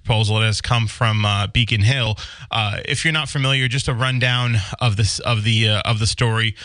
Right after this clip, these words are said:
Basically, um, we're seeing another, th-, I think, a three point five billion dollar surplus in the, in the budget, which is great. Uh, so Governor Baker had actually proposed a seven hundred million dollar, uh, tax relief proposal.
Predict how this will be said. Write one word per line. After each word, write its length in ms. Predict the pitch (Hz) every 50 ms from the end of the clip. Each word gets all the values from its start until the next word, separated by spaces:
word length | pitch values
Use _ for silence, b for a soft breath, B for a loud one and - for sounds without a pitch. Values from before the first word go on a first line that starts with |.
| B B B -
Basically, 720 | 151 147 131 - - 135 - 139 135 127 123 120 117 113
um, 360 | 95 120 117 113 107 113 107 -
we're 120 | 104 120 113
seeing 280 | - - 143 127 117
another, 240 | 120 120 113 113 117
th-, 200 | - - - - -
I 80 | 117
think, 180 | 110 - 156 -
a 60 | -
three 260 | - - - 143 160
point 300 | 143 - - 156 147 113
five 300 | - - 143 139 127 101
billion 280 | - 131 127 127 123 120
dollar 440 | 120 120 117 113 113 110 110 92 -
surplus 800 | - - - - 127 123 110 - - 113 104 98 107 - - - -
in 180 | 117 110 104 104
the, 200 | 104 104 104 101 -
in 80 | 104
the 80 | 104 107
budget, 400 | 98 - 117 98 101 98 - -
which 160 | - 131 -
is 120 | 202 196 -
great. 360 | - 180 180 165 147 135 - B B B B B B B B _
Uh, 300 | - 113 117 117 113 107
so 260 | - - - - 143 131
Governor 440 | 104 - 170 175 156 170 165 147
Baker 560 | 127 - - 151 160 165 147 147 135 123 120 117
had 220 | 101 120 117 117
actually 340 | 117 117 117 - - 123 110
proposed 520 | - 117 101 - 110 110 110 107 104 - B B B B B B -
a 80 | -
seven 320 | - - - 156 139 143 127
hundred 260 | 131 143 127 123 113
million 360 | 120 123 131 131 127 123 120 113
dollar, 520 | 123 120 113 113 113 110 107 107 107 101 95 B B - -
uh, 180 | 113 110 107
tax 380 | 104 - - 139 139 - - -
relief 240 | 120 110 104 101 -
proposal. 640 | - 104 - - 98 98 101 101 101 101 95 98